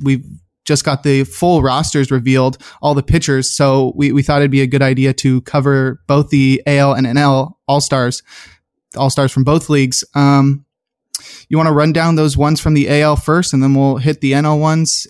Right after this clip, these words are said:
before covering some snubs, some guys who we think should have made it that didn't.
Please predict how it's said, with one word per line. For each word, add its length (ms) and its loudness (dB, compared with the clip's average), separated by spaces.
before 420 0
covering 600 0
some 540 0
snubs, 500 -2
some 140 -4
guys 240 -4
who 160 -2
we 100 -2
think 200 -4
should 180 -6
have 100 -6
made 200 -4
it 160 -12
that 160 -8
didn't. 420 -14